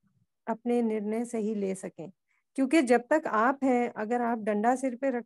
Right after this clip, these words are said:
के बात करेंगे, तो वो behavior तो change हो जाएगा शायद, लेकिन जिस दिन आप बाहर निकले घर के या आपका वो डंडा हटा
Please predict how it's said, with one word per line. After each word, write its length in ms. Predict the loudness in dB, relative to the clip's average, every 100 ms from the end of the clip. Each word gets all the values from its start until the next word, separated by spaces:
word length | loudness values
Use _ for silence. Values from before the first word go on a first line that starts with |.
| -4
के 80 | -2
बात 300 | 0 -4 -4
करेंगे, 500 | -4 -2 -2 -4 -6 _ _ _ _ _ _ _
तो 120 | 0 2
वो 400 | 4 4 2 -4 _ _ _ _ _
behavior 520 | -2 2 2 2 0
तो 220 | 0 -4 -4
change 420 | -2 0 -2 -4
हो 140 | -2 0
जाएगा 400 | 2 0 -2 -6
शायद, 400 | -8 -8 -10 -12 _ _ _ _ _ _ _ _ -6
लेकिन 300 | -2 0 0
जिस 300 | 0 -2 0
दिन 180 | 0 2
आप 160 | 2
बाहर 360 | 2 0 2 2
निकले 360 | 0 -2 -4 -4
घर 240 | -4 -6
के 240 | -8 -14 _ _ _ _ _ _ _ _ _ _ _ _ _ _ _ _ _ -6
या 100 | -6
आपका 1500 | 0 2 2 0 _ _ _ _ _ _ _ _ _ 0 2
वो 120 | 2
डंडा 380 | 2 2 4 2
हटा 520 | 0 -2 -2 -4